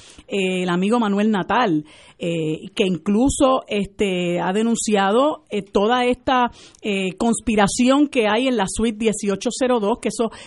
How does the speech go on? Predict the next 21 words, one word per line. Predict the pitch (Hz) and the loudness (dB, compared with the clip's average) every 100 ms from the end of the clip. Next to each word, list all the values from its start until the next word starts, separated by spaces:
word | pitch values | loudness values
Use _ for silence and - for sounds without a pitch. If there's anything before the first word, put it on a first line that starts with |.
| - | -4
realmente | 208 208 220 214 214 214 269 262 | 0 2 2 2 0 0 -2 -4
le | 226 196 | -4 -6
para | 190 202 | -4 -2
los | 220 | -2
pelos | 214 214 214 | -4 -4 -2
a | 226 | -2
cualquiera. | 254 226 - 185 175 220 - - - | -4 -6 -4 -2 -2 -4 -10 -20 -18
Eh, | - 208 185 175 170 160 - | -8 -4 -2 -2 -2 -4 -6
mediante | 247 226 214 214 214 220 | -2 0 2 2 2 2
la | 208 202 | 0 0
cual | 277 339 | 2 2
nosotros | 262 269 269 349 | 2 0 0 2
nos | 294 | 4
enteramos | 294 277 277 330 339 269 | 2 0 0 0 0 0
que, | 254 | 0
mire, | 285 349 | 2 2
la | 240 208 | 0 0
mafia | 220 330 330 294 262 | 2 0 0 0 0
en | 247 | 0
este | 294 302 277 | -2 -2 -4
país | 247 220 277 214 - | -4 -4 -2 -2 -6